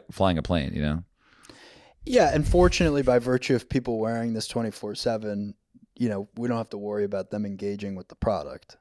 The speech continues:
Speaker 1: Right. 'Cause the pro-, yeah, the product is engaging with their body, not their mind.
Speaker 2: Yeah, well, th-, th-, or just naturally, if you wear something twenty-four seven, chances are you're gonna look at why.
Speaker 1: Yeah. All right, so we're, we're gonna wind down here. Do you, before I ask you a couple of quick questions, do you have any questions for me?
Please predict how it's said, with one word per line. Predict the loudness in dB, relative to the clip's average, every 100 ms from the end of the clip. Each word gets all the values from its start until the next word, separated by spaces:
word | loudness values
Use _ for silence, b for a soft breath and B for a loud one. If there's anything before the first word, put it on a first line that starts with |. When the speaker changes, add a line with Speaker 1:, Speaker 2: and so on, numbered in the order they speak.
| _
Speaker 1:
Right. | 0 0 -4 _ _ _ _ _
'Cause | -2
the | -2
pro-, | 0 0 4
yeah, | 4
the | 4
product | 2 2 2
is | 0
engaging | 2 2 2
with | -2
their | 0
body, | 0 2 0
not | -4 -4
their | -6
mind. | -8 -8 -12 -18 _ _ _ _ 0
Speaker 2:
Yeah, | 2 4
well, | 6 6 4 -4 _
th-, | -8 -8 -12
th-, | -14 -12
or | -6 -4 -2
just | -6 -4
naturally, | -4 -4 -8 -6 -6
if | -6
you | -6
wear | -6
something | -6 -8 -8
twenty-four | -8 -10 -10
seven, | -8 -6 -6
chances | -6 -8 -8 -8
are | -8
you're | -8
gonna | -10 -10
look | -10 -12 -12
at | -16
why. | -12 -10 -8 -10 -14 _
Speaker 1:
Yeah. | -2 0 -2 -10 _ _ _ _ _ _ _ _ -4
All | 0
right, | 0
so | 2
we're, | 4 4
we're | 4 4
gonna | 4
wind | 4 4
down | 4 2
here. | 0
Do | 2
you, | 0 0 -2
before | 0 4 4 6
I | 4
ask | 2 0
you | 0
a |
couple | 0 -2
of | 0
quick | 0
questions, | 0 0 0 0
do |
you | 2
have | 2
any |
questions | -2 -4 -4 -6
for |
me? | -4